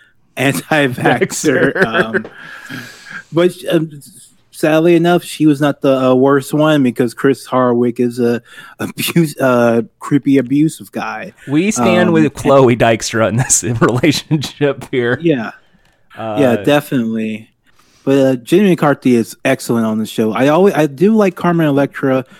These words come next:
Speaker 1: but she didn't really have, <laughs> like, the weird,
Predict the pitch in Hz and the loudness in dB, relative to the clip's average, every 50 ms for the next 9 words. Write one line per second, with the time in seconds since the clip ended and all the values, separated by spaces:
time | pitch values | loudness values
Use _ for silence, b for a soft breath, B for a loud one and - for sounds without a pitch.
0 | B B B _ - 135 135 131 - - 160 156 127 156 165 170 170 165 143 139 | B B B _ -2 -2 -2 -2 -2 -6 -6 -2 2 4 4 4 4 2 2 2
1 | 135 143 143 139 135 135 131 - - 131 127 131 123 131 135 143 120 - 147 135 | 2 4 4 4 4 2 2 0 0 0 2 2 2 0 0 -4 -2 -2 -2 -2
2 | - - 135 131 123 117 123 127 123 123 127 123 123 123 127 113 117 | 0 0 0 0 0 0 0 0 2 2 2 2 2 2 0 -2 -4